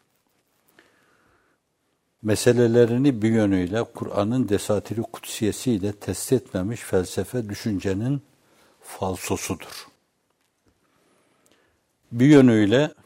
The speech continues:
Kur'an'ın düsturlarına göre, sünnet-i sahihinin düsturlarına göre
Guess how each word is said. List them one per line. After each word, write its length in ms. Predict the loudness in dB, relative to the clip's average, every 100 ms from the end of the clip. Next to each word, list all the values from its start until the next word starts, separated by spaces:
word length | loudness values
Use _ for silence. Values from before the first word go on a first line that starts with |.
| _ _ _ _ _
Kur'an'ın 680 | -8 -4 2 4 6 4 0 -4
düsturlarına 800 | -4 -4 -2 0 4 4 2 -2
göre, 300 | -2 -2 -2
sünnet-i 540 | -4 -4 -2 -2 -2
sahihinin 560 | -2 0 2 2 2 -2
düsturlarına 640 | -4 -6 -4 0 0 0
göre 260 | -2 -2 -2